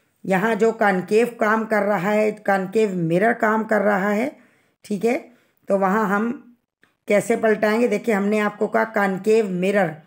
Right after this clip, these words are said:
इमेजेस बनाता है और प्लस है, वहाँ कॉन्वेक्स लेंस इमेजेस बनाता है और प्लस है। यहाँ कॉन्वेक्स मिरर जो है वो नेगेटिव होगा,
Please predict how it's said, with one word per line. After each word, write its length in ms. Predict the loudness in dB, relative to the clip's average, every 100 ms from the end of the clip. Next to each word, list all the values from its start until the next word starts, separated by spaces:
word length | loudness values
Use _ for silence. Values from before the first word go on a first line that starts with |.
| _ _ _ _ _ -4
इमेजेस 460 | 0 2 2 0 0
बनाता 480 | 0 2 0 0 0
है 200 | 0 -4
और 200 | -2 -2
प्लस 380 | 0 0 0 0
है, 200 | -6 -8 -14 _ _ -6
वहाँ 300 | -4 -4 -4
कॉन्वेक्स 600 | 0 0 2 2 0 -2 -8
लेंस 500 | -2 0 2 0 -4
इमेजेस 500 | -6 -2 -2 -2 -4
बनाता 480 | -2 -2 -2 -4 -2
है 60 | -4 0
और 180 | 0 0
प्लस 420 | -4 -4 -6 -8
है। 160 | -12 -12 _ _ _ _ _ _ _ _ _ _ _
यहाँ 300 | -2 0 0 -2 -2
कॉन्वेक्स 720 | -2 0 0 2 0 0 -8 -8 -8 _ -10
मिरर 420 | -4 0 2 2 0
जो 140 | 0
है 140 | 2 2
वो 140 | 2
नेगेटिव 640 | 2 2 0 0 0 0 0
होगा, 300 | -2 -2